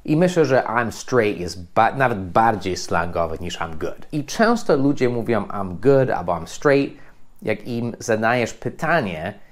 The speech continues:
i się pytasz, czy oni coś chcą od ciebie. Na przykład powiedzą: "Hej, chcesz coś do picia?" To oni mogą powiedzieć: "No, I'm good" albo "I'm straight". I to mniej więcej znaczy "nie dziękuję" albo "na ten moment jestem okej".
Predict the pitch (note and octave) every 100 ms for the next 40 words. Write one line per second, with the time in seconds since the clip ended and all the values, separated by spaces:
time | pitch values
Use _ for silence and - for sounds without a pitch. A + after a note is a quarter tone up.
0 | - B2 B2 - D#3+ C#3 - - - B2
1 | C#3 B2 - - - A#2 - - - -
2 | - - E3+ G2+ - - G2+ F2+ - -
3 | F2 - - - A#2 A2+ B2+ A#2+ - G#2+
4 | G#2 G#2+ G2+ D3 B2+ - B2+ A#2+ C3 -
5 | - - D#3+ G3 G3+ G3+ - C#3 C#3 A#2+
6 | A2+ G#2+ G#2+ G#2 G#2 - - - - -
7 | C#3+ A#2+ D3 G#2+ D#2 E2 - - G#2+ A2+
8 | C#3+ D#3 D3+ G2+ E2 - _ A2 D3+ C#3+
9 | C3+ A#2 A2+ G#2 A#2 F2+ F#2 F2+ G2 F2+
10 | - - F#2+ G#2+ A2+ A#2 G#2 - F2+ -
11 | - G2 A2 G2+ G#2+ G2+ - - - -
12 | - - - - B2 C#3+ C#3+ D3 B2 A#2+
13 | A2+ A2+ G#2 G#2 - G#2+ G2+ G#2+ F2+ E2+
14 | - -